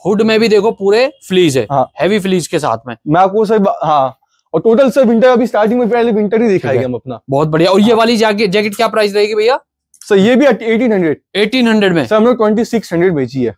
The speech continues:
Speaker 1: ठीक है।
Speaker 2: ट्वेंटी सिक्स हंड्रेड बेच के अभी
Speaker 1: एटीन हंड्रेड
Speaker 2: एटीन हंड्रेड।
Speaker 1: में? अरे जबरदस्त।
Speaker 2: सर, रिपीट करता हूँ वापसी, एटीन हंड्रेड, डिलीवरी चार्ज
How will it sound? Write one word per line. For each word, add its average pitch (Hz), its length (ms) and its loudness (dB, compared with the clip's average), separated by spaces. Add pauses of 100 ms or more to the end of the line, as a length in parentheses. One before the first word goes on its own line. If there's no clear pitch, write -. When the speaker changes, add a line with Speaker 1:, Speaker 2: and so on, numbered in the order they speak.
(100)
Speaker 1:
ठीक 170 160 2
है। 139 120 2
Speaker 2:
ट्वेंटी 208 520 -2
सिक्स 202 220 -2
हंड्रेड 196 200 2
बेच 196 220 2
के 233 60 0
अभी 208 100 4
Speaker 1:
एटीन 254 120 4
हंड्रेड 277 160 2
Speaker 2:
एटीन 247 120 2
हंड्रेड। 247 300 2
Speaker 1:
में? 175 180 -2
अरे 233 320 0
जबरदस्त। 185 520 0
Speaker 2:
सर, 180 140 -2
रिपीट 208 300 -2
करता 233 180 2
हूँ 214 60 2
वापसी, 226 260 0
एटीन 214 300 0
हंड्रेड, 220 220 0
डिलीवरी 214 320 0
चार्ज 254 240 0